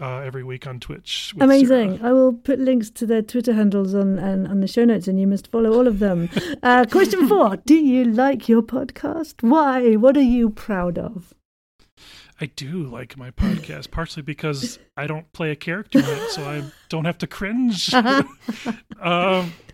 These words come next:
Speaker 1: that helps. Um, I think, uh, mostly, and feel free to chime in, Sarah, mostly I'm proud of just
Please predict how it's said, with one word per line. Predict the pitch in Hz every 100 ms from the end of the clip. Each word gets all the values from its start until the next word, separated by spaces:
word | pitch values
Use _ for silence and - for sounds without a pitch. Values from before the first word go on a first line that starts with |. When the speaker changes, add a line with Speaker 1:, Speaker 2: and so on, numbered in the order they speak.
| _
Speaker 1:
that | 185
helps. | 202 190 226 208 - 254
Um, | 226 170 175 175 180 185 _ _
I | _ _
think, | 226 233 - - 185
uh, | 185 180 170
mostly, | 165 180 220 - - 143 143 131 127 135 165 147 _ _ _ _ _ _ _ _
and | 147 -
feel | 160
free | - 151
to | 139
chime | - 156 139 135
in, | 131 123 147 -
Sarah, | - 147 127 120 139
mostly | 151 170 - 208
I'm | 165
proud | - 151 139 139 135 -
of | 139 131 127
just | - 135 117 -